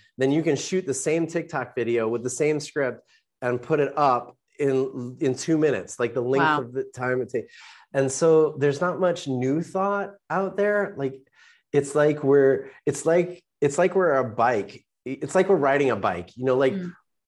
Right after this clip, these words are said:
Speaker 1: when you're riding a bike, you're both the engine and you're the passenger,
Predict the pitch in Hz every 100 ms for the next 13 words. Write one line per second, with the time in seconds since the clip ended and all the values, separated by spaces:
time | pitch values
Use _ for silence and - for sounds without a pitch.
0 | - 139 151 151 165 170 143 139 143 139
1 | 135 123 131 143 139 127 117 117 120 135
2 | 127 156 156 160 156 _ _ - 139 135
3 | 139 131 120 117 135 120 123 113 95 92
4 | 80 -